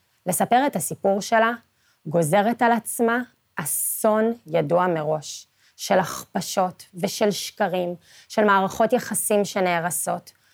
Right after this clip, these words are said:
פרטיות שנפרצת וטראומה שמתעוררת. ברור שאחד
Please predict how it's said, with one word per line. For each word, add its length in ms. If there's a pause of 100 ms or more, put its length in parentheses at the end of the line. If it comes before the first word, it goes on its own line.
(160)
פרטיות 560
שנפרצת 920 (240)
וטראומה 640
שמתעוררת. 880 (520)
ברור 640 (400)
שאחד 360